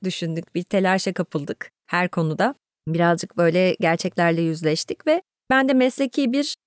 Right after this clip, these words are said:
kaygı anında bu durumdan nasıl çıkarım, işte bir şeyler yapabilirim, işte oyun okuyayım falan diye böyle tekrar oyun okuyalım derken böyle bir metin keşfettim ve çok etkilendim. Prima Facie ilk bakışta.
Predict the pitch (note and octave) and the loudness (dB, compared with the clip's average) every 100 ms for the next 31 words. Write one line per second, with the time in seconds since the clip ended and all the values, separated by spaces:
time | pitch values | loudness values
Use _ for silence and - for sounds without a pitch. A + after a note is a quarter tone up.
0 | - A#3+ A#3 A#3 B3+ F#3 E3 D#3+ F3+ D#4+ | -2 2 4 4 4 2 2 0 0 0
1 | - _ C#4 B3 C4 B3+ C4+ C#4 C#4+ - | 0 _ -4 0 2 4 4 2 0 -2
2 | - - G3 B3 C4+ - A#3 - B3 B3 | -4 0 0 0 -2 -4 -4 0 4 4
3 | A#3 - B3 A#3 A#3 B3 G#3+ F#3 D#3+ D3+ | 0 -8 -8 -6 0 2 2 2 0 0
4 | G#3 D4 - - G#4+ G#4+ B3 F3 E3+ F#3+ | 0 -2 0 4 6 6 2 0 -2 2
5 | G#3+ F3+ F3 D#3 D#3 D#3+ D#3+ G#3 A#3+ D4 | 2 4 2 0 0 0 0 -2 -4 -8
6 | D4+ F#4 D4 G#3+ F3 D#3 - C#3+ C#3 - | -6 -4 0 0 0 -4 -6 -6 -4 -4
7 | - A#3 B3+ - C#4 D#4+ D#4+ C#4 C4 D4+ | -4 0 0 0 0 0 2 2 2 2
8 | D4+ D#4 D4 - D4+ - D4 C4+ G#3+ - | 0 -2 -6 -2 -2 0 -2 0 0 2
9 | F3+ E3+ - - _ _ _ _ A3 A#3 | 0 0 -6 -10 _ _ _ _ -2 2
10 | D4 B3+ G#3 - G3 F#3 F3+ F#3+ _ _ | 2 2 0 0 2 2 0 -4 _ _
11 | _ _ _ - G3 F#3 F#3 F3 - F3 | _ _ _ 0 2 2 2 0 0 -4
12 | - F#3+ - E3+ - E3+ - A3+ | -4 -6 -4 -8 -6 -4 -2 -2